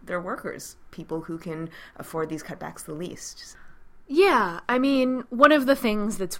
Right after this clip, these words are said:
Speaker 2: worth noting about this Detroit story is that the judge ruled that, you know, selling off city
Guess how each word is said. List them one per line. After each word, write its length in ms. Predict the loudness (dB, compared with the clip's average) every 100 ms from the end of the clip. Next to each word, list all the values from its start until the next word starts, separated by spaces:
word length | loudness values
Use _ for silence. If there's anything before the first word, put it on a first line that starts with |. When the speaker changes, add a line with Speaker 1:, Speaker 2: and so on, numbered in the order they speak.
| -2
Speaker 2:
worth 220 | 0 0
noting 220 | -2 -2
about 140 | -4 -4
this 120 | -6
Detroit 580 | -8 -8 0 2 2 -4 -10 -6
story 500 | 0 2 4 2 0
is 260 | -2 -2
that 200 | -2 -4
the 120 | -2 0
judge 420 | 4 4 2 -2
ruled 460 | 2 2 4 0 0
that, 200 | -2 -2
you 80 | -4
know, 100 | -2
selling 400 | 2 2 4 4
off 180 | 2
city 300 | 2 -4 -4